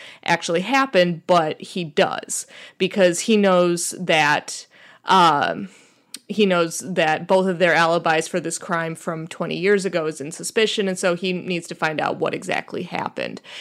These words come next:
So, obviously, I'm not gonna tell you what happened, 'cause that's the fun of it. Um, but this, when I, when I finished, like, the last two hundred pages in a single sitting, um, stayed up past my bedtime,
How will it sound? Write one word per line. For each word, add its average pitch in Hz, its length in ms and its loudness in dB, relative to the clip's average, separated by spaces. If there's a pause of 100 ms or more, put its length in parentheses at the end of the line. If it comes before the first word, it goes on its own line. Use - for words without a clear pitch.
(220)
So, 180 680 4 (840)
obviously, 180 500 2
I'm 175 80 -4
not 156 140 -4
gonna - 160 -10
tell - 280 -2
you - 140 -6
what - 140 -8
happened, - 340 -10
'cause 185 140 -6
that's - 260 -2
the 208 120 -6
fun - 400 -6
of - 120 -8
it. - 200 -4 (340)
Um, 214 640 6
but 214 440 4 (200)
this, 233 720 2 (480)
when 220 240 4
I, 220 160 4
when 208 460 0
I 196 140 4
finished, 277 440 0
like, 196 160 0
the 196 80 2
last 180 260 2
two 226 180 0
hundred 185 280 -4
pages 165 340 -6
in 170 100 -2
a 170 60 -2
single 175 300 -2
sitting, 175 460 -6 (460)
um, 175 460 2
stayed 196 280 2
up 196 100 0
past 208 300 0
my 226 100 2
bedtime, 175 720 2